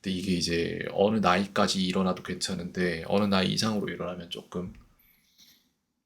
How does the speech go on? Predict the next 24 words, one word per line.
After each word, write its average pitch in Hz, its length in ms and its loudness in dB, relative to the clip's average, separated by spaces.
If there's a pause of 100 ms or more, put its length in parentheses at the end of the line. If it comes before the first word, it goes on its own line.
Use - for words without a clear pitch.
(1080)
훈련이 120 260 6
필요하다, 101 540 0 (140)
이런 113 200 -8
말을 113 160 -4
하고 104 160 0
있는 92 200 4
거죠. 92 260 -2 (540)
이 110 40 -2
같은 117 280 0
경우에 98 220 2
디귿이에요. 98 720 2 (100)
근데 101 180 -2
이걸 101 220 2
그냥 113 280 0
줘야 110 180 4
될 98 160 2
일이 101 140 2
아니라, 95 240 0
제가 - 200 -4
볼 - 160 -18
때 101 360 0 (1400)
받아쓰기로 101 560 6
줘야 - 180 -4
된다. - 420 -12